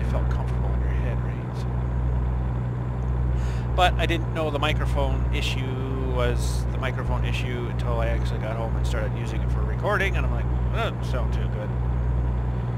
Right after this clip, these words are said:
Uh, this one too, my other ones that I had that fell apart, when you talked into the microphone, you couldn't hear yourself talk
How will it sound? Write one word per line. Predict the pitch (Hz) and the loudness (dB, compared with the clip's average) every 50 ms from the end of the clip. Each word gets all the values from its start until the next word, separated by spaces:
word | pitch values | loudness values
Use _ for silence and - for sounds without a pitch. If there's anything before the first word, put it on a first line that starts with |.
| - - - | -2 -2 -2
Uh, | 123 120 113 110 113 | -2 0 0 0 0
this | 117 - 196 208 - - | 0 0 2 2 2 2
one | 240 226 - - | 2 0 0 0
too, | - - - - - 220 220 220 208 202 196 190 180 175 175 160 - - - - - - - - - - - - - - - - - - - - - - - - | 0 0 0 0 0 2 2 0 0 0 0 0 -2 -2 -2 -4 -4 -4 -2 -2 -2 -2 -2 0 0 0 0 0 0 0 0 -2 -2 -2 -2 -2 -4 -4 -4 -4
my | - 147 156 165 214 | -2 -2 0 0 0
other | 262 302 277 | 2 2 0
ones | 226 202 202 208 208 196 190 - - - | 0 0 0 0 0 0 0 -2 -2 -2
that | 175 160 156 | -2 -2 -2
I | |
had | 151 - 160 156 151 156 147 - - - - - - - - - - - - - - | -2 0 0 2 2 2 0 0 -2 -2 -2 -2 -4 -4 -4 -6 -6 -6 -6 -4 -4
that | - - - | -4 -2 0
fell | 156 147 139 | 0 0 0
apart, | 123 - 131 135 131 127 - - - - - - - - - - - - - - - - - - - - - - - - - | 0 0 0 2 2 2 0 0 -2 -2 -2 -2 -2 -4 -4 -4 -4 -6 -6 -4 -4 -4 -4 -2 -2 -2 -2 -2 -2 -2 -2
when | - - | -2 -2
you | 143 127 | -2 -2
talked | 123 - 160 180 185 - | -2 -2 -2 -2 -2 -2
into | 160 151 | -4 -4
the | 147 143 | -2 0
microphone, | 143 143 135 147 - - 151 143 139 143 | 0 0 0 -2 -2 -2 -4 -4 -4 -4
you | 135 127 123 | -4 -4 -4
couldn't | - - 156 143 - - - | -2 -2 -2 -2 0 -2 -2
hear | - - - 123 120 147 143 135 131 127 123 120 120 | -2 -2 -2 -2 -2 0 0 0 -2 -2 -2 -2 -2
yourself | 120 123 123 117 120 120 - - 135 127 127 123 - - - - - | -4 -4 -4 -4 -4 -4 -4 -2 -2 0 0 0 0 0 0 0 0
talk | - 131 139 - | 0 0 -2 -2